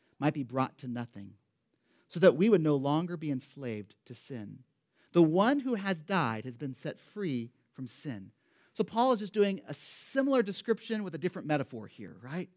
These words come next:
He, he's, he's talking about being dead to sin, but from a different perspective.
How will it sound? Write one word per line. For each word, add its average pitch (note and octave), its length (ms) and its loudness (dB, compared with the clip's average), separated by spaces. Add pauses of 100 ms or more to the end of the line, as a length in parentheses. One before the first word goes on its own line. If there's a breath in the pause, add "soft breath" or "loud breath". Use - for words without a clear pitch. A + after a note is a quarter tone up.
(280 soft breath)
He, G#3 160 0
he's, F#3+ 320 -2 (220 soft breath)
he's - 80 -20
talking A#3+ 260 6
about F#3 140 2
being G#3+ 160 2
dead A#3 400 4
to A3+ 80 -6
sin, B3 400 0
but G#3 120 -4
from G3+ 120 -6
a E3+ 40 -2
different G3 380 -2
perspective. - 800 -8